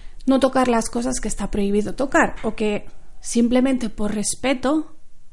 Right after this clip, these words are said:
no deberían tocarse. Para empezar, porque a lo mejor no son tuyas. O al menos no deberías tocarlas sin antes pedir permiso.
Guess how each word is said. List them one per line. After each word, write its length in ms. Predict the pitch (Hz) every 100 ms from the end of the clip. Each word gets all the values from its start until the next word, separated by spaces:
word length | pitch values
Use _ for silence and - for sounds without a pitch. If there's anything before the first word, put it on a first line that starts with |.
| -
no 180 | 226 214
deberían 400 | 202 196 202 196
tocarse. 600 | 185 180 233 240 - - - - - - -
Para 180 | 208
empezar, 360 | 196 196 208 220
porque 220 | 226 220
a 20 |
lo 80 | 202
mejor 260 | 196 196 202
no 120 | 214
son 220 | 208 202
tuyas. 580 | 311 311 95 98 - - - - - - - - - - -
O 120 | 233
al 140 | 214
menos 340 | 208 240 277 269
no 140 | 233
deberías 400 | 220 220 233 226
tocarlas 800 | 240 226 240 240 269 302 - - - -
sin 260 | - - 208
antes 300 | 196 185 214
pedir 340 | - 196 196
permiso. 640 | - 180 202 190 - 214